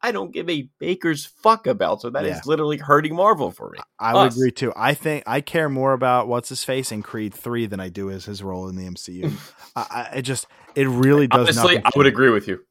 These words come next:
Speaker 2: When you don't have a compelling villain, what's the point of having to overcome him?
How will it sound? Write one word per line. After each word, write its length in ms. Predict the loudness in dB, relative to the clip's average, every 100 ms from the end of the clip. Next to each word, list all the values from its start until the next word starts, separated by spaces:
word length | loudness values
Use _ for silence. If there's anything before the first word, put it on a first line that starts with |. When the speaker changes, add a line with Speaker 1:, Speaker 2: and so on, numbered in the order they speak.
| _ _ _ -2
Speaker 2:
When 180 | 2
you 100 | 2
don't 280 | 2 2 2
have 200 | 0 0
a 60 | -2
compelling 480 | -4 -4 -4 -4 -2
villain, 320 | -2 -2 -2
what's 220 | -4 -4
the 80 | -10
point 280 | -6 -6 -6
of 120 | -6
having 320 | -8 -8 -8
to 120 | -8
overcome 500 | -8 -8 -10 -10 -10
him? 180 | -10 -16